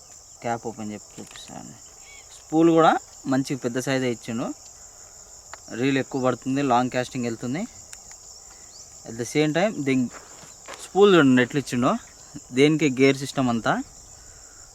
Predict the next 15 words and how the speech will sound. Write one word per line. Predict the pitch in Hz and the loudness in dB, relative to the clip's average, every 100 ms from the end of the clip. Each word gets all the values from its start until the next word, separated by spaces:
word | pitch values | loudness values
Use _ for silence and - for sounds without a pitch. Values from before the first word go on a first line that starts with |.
| - | -10
సూపర్గా | 147 139 160 151 | -10 0 2 4
అంటే | 156 | 2
సూపర్గా | - 135 131 123 | -4 -4 -2 0
ఉంది. | 127 123 185 - - - - - - - - - - - - - - - - - - | 0 0 -4 -8 -18 -20 -20 -20 -20 -20 -20 -20 -20 -20 -20 -16 -16 -16 -20 -20 -18
ఫ్రెండ్ | - 139 170 170 | -10 -4 -2 -2
సజెస్ట్ | 143 151 147 | 0 0 -2
చేసిండు, | 143 135 151 151 | -4 -6 -6 -4
"నువ్వు | 180 - - - - - - 139 | -4 -8 -16 -20 -20 -20 -8 -6
ఒక్కసారి | 131 135 156 165 - | -6 -2 0 0 -2
తీసుకొని | 170 - 190 196 185 | -6 -4 -6 -4 -2
దాన్ని | 143 143 135 135 131 127 120 117 107 107 - | 0 0 -2 -2 -2 -4 -4 -6 -8 -10 -6
వీడియో | 127 160 151 | -2 0 -2
చెయ్యి | 135 151 180 | -4 -4 -4
బాగుంటుందని" | 135 123 135 135 131 131 120 | -2 0 0 -2 -4 -4 -6
చెప్పిండు. | - 107 120 | -8 -10 -10